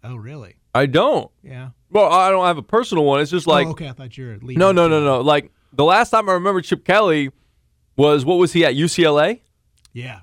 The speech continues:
Speaker 2: And he wasn't very good there.
Speaker 1: Was not very good.
Speaker 2: He wasn't very good in the N F L.
Speaker 1: Oh, he's terrible.
Speaker 2: So why do we want Heupel to come in and be like Chip Ke-, I don't want my, my head coach to be like Chip Kelly.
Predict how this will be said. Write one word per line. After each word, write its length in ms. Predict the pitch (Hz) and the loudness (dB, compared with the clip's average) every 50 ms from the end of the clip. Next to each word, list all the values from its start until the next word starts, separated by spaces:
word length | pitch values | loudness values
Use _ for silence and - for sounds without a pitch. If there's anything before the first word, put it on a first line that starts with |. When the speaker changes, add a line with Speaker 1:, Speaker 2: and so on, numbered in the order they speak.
| _ - | _ -2
Speaker 2:
And 60 | 151 | 0
he 60 | 156 - | 2 2
wasn't 240 | 180 185 165 175 170 | 2 2 2 2 2
very 180 | 170 160 151 | 2 2 2
good 240 | 120 123 175 190 151 | 2 2 2 2 2
there. 240 | 135 127 117 117 127 | 2 0 0 0 0
Speaker 1:
Was 160 | 175 165 147 | 0 -2 -4
not 200 | 151 165 165 151 | -6 -6 -8 -10
very 180 | 139 139 131 123 | -12 -14 -16 -16
good. 220 | 113 120 110 107 117 | -16 -18 -18 -8 -2
Speaker 2:
He 80 | 139 151 | 0 2
wasn't 280 | 156 180 202 190 214 196 | 4 4 2 2 0 0
very 180 | 202 202 196 | 0 2 2
good 140 | 170 170 185 180 | 2 2 0 0
in 40 | 185 | 0
the 100 | 175 160 | -2 -2
N 80 | 156 | -2
F 140 | 160 147 - | -2 -2 -2
L. 300 | 127 110 107 110 135 - _ _ | -2 0 0 -2 -4 -6 _ _
Speaker 1:
Oh, 160 | - 107 113 110 | -18 -16 -14 -14
he's 140 | 107 - - | -14 -16 -16
terrible. 320 | - 113 127 117 104 - _ _ _ _ _ _ _ _ _ _ _ _ _ _ | -18 -20 -20 -20 -20 -20 _ _ _ _ _ _ _ _ _ _ _ _ _ _
Speaker 2:
So 160 | _ - 185 | _ 0 2
why 260 | 175 175 185 196 208 214 | 2 4 4 2 2 0
do 60 | 214 | 0
we 140 | 196 202 202 | -2 -2 -2
want 480 | 185 170 185 190 196 196 190 175 - _ _ _ _ _ _ _ _ _ _ _ _ _ _ _ _ _ _ _ _ _ - | 0 0 0 2 2 0 -2 -4 -6 _ _ _ _ _ _ _ _ _ _ _ _ _ _ _ _ _ _ _ _ _ 0
Heupel 320 | 196 233 254 - 226 185 156 | 2 2 2 2 2 2 2
to 60 | 160 | 0
come 220 | - - 160 151 151 | 0 -2 0 0 0
in 140 | 156 156 | 0 0
and 160 | 160 160 156 139 | -2 -2 0 0
be 140 | 180 185 | 0 2
like 240 | 180 175 170 180 170 | 2 2 2 2 0
Chip 180 | - 226 226 - | -2 -4 -4 -2
Ke-, 80 | - - - | 0 2 2
I 100 | 185 262 | 4 4
don't 140 | 415 349 | 4 2
want 220 | 277 220 185 170 151 | 2 2 2 0 0
my, 260 | 165 165 165 156 156 143 | 0 0 0 0 -2 -2
my 180 | 139 151 143 - | -2 0 0 2
head 160 | 165 165 135 | 0 0 2
coach 220 | - 180 170 127 | 0 0 0 0
to 60 | 147 156 | -2 0
be 120 | 156 170 | 2 2
like 200 | 165 151 147 - | 4 2 2 0
Chip 160 | - 190 143 | -2 -6 -2
Kelly. 400 | - 175 165 196 240 349 339 - | 0 2 2 2 2 0 -2 -4